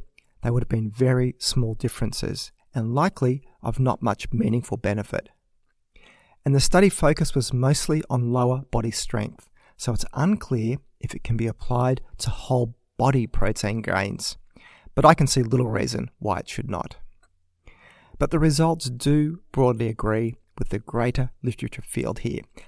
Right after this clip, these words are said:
that animal-based protein in the context of a varied and protein-sufficient diet has little advantage when it comes to muscle growth when comparing it to a plant-based protein diet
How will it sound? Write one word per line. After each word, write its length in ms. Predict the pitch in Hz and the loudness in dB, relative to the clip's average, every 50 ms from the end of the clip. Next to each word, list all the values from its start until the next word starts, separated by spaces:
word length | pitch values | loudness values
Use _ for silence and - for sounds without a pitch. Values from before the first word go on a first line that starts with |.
| - | -8
that 140 | - 104 - - - - | -6 -6 -6 -6 -6 -2
animal-based 600 | 123 135 151 165 175 165 147 143 160 - - - | 0 2 2 2 2 2 2 0 0 0 0 2
protein 600 | - 139 131 139 - - 139 135 143 151 147 - _ _ _ - | 2 4 2 2 2 0 0 2 2 0 -2 -6 _ _ _ -6
in 120 | 135 107 | -4 -4
the 80 | 170 - | -4 -6
context 680 | - - - 127 131 - 165 185 - - - - - - - - - - - - | -6 -2 -2 0 2 2 0 0 0 -4 -10 -10 -12 -16 -18 -18 -20 -20 -14 -8
of 100 | 127 123 | -4 -4
a 100 | 120 - - - | -4 -4 0 2
varied 440 | 135 127 131 127 139 160 185 - - - - _ _ _ _ _ _ - - | 4 4 4 4 4 2 0 -2 -6 -16 -20 _ _ _ _ _ _ -6 -4
and 180 | 135 117 - | -4 -4 -2
protein-sufficient 960 | - - - 139 139 139 - 151 135 - - 139 - 131 - - 131 - - - | 0 2 4 4 4 4 4 0 0 0 -2 -2 0 0 2 2 0 0 -2 -2
diet 400 | 120 113 117 117 131 - - - - - _ _ _ _ | 0 0 2 2 0 -2 -4 -10 -18 -20 _ _ _ _
has 220 | - 127 113 113 | -6 -4 -4 -2
little 340 | 110 117 135 160 - 175 175 | 0 2 2 4 4 4 2
advantage 680 | 180 165 156 131 131 139 135 139 139 139 139 - - - - - | 2 2 2 2 2 4 4 2 0 0 -2 -6 -14 -16 -16 -6
when 140 | - 120 110 | -6 -4 -4
it 80 | - - | -2 -2
comes 260 | - 127 120 - - | -2 -2 -2 -2 -4
to 100 | - 117 | -4 -2
muscle 300 | 113 131 147 - - 135 | 0 4 6 6 6 6
growth 440 | - - 120 127 135 131 - - - - - - - - - - | 4 4 4 4 4 4 0 -4 -8 -18 -20 -20 -18 -18 -12 -4
when 140 | - 123 101 | -4 -4 -2
comparing 560 | - 117 104 92 - - 139 151 165 170 160 | -2 -4 -4 2 4 4 6 6 4 4 2
it 160 | 143 - - | 0 -2 4
to 140 | - - - | 6 8 8
a 60 | 110 | 8
plant-based 680 | - - - - 156 175 - - - 113 117 - - - | 6 2 2 4 4 2 0 -2 -2 -2 -2 -2 -2 0
protein 460 | - 139 123 120 - - 120 113 117 | 2 2 2 2 2 0 0 0 2
diet 340 | 120 117 120 120 120 - | 2 2 4 4 2 0